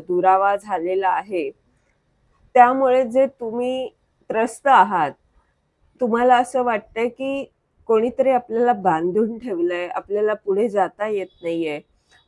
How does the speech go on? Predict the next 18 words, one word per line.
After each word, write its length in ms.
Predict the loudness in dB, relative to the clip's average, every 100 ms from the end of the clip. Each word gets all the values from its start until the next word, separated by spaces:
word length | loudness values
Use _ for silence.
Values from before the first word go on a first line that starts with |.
| -6
असं 340 | -6 2 2
जे 280 | 2 2 2
काही 500 | 2 0 0 -4 -8 -12 _ _ _ _ _ _ _ _ _ _ -8
तुम्हाला 440 | -4 -2 0 2 4
वाटत 460 | 4 2 -4 -2
आहे, 440 | -2 -2 -4 -4 -4
जे 140 | -6
काही 220 | -2 -2
नकारात्मक 800 | -2 -8 -4 -2 -2 -8 -10 -10 -2
विचार 400 | -4 -2 -4 -2
आहेत, 360 | -4 -4 -8 -8 _ _ _ _ _ _ -20 _ _ _ 2
त्या 340 | 4 6 2
स्थितीचा 720 | -4 -8 -8 -6 -8 -4 -2 0
अंत 320 | -2 -6 -4
होत 380 | -4 -2 -4 -4
आहे. 340 | -6 -8 -10 _ _ _ 0
येत्या 400 | 4 4 4 0
काळात 520 | 0 0 2 0